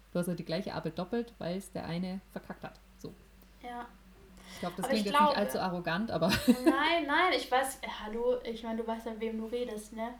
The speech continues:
Speaker 2: Ähm, bei mir ist ja genau das Gleiche in grün. Aber weißt du, ich glaub, man muss ein bisschen differenzieren zwischen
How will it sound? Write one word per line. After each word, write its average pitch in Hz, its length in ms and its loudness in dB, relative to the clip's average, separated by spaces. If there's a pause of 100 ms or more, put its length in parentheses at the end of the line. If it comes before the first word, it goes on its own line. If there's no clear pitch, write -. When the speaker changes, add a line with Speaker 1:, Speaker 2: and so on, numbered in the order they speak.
(540)
Speaker 2:
Ähm, 226 480 -4
bei 220 120 -4
mir 226 180 -6
ist 233 120 -10
ja 226 80 -10
genau 214 280 -8
das 226 140 -10
Gleiche 247 360 -4 (180)
in 240 140 -8
grün. 285 420 -6 (260)
Aber 247 220 4
weißt 339 220 4
du, 254 40 -6
ich - 80 -10
glaub, 269 200 0
man 247 140 0
muss 277 180 -4
ein 240 80 -6
bisschen 240 300 -4
differenzieren 247 800 -4
zwischen 214 540 -10